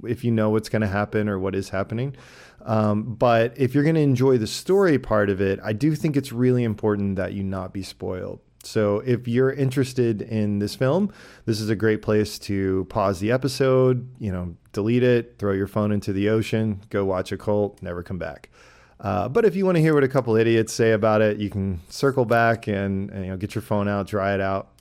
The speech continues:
and, uh, listen to the rest of the episode. So that being said, I can't wait to hear your short, spoiler-free summary. What you got for me?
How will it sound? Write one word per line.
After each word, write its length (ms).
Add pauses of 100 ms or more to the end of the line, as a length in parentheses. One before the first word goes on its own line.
(180)
and, 420
uh, 420
listen 320
to 60
the 80
rest 300
of 80
the 100
episode. 500 (560)
So 140
that 180
being 260
said, 600
I 140
can't 300
wait 220
to 120
hear 240
your 280
short, 640
spoiler-free 840
summary. 560 (340)
What 200
you 60
got 220
for 120
me? 140